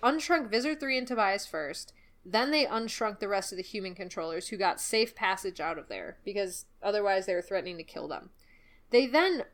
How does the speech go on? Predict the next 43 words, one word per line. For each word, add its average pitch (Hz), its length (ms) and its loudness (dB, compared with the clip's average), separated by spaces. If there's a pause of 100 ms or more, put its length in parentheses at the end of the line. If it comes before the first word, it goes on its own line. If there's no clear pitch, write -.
unshrank 269 480 2
the 233 80 0
rest 226 200 2
of 196 100 -6
the 190 180 -6
Animorphs, 190 680 -2 (400)
and 226 160 2
then 233 100 0
the 220 60 0
final 359 440 4
thing 311 220 0
they 226 140 2
did 233 340 4
was 190 280 -2 (180)
Cassie 262 360 2
and 233 80 -2
Marco 226 380 0
have 202 160 -2
a 196 60 -6
talk 254 400 2
with 262 100 -4
the 220 80 -2
male 202 400 -2
Helmicrons 185 880 -2
to 214 100 -10
talk 208 300 2
about 196 320 2
them 214 220 0
getting 214 240 0
some 226 240 -4
sort 233 200 0
of 208 60 0
autonomy, 185 680 0 (360)
and 226 200 4
basically 330 480 4
caused 214 600 0
a 208 80 -2
new 240 300 -2
giant 214 460 0
war 196 320 2
within 208 400 2
the 202 60 2
Helmicrons 196 340 0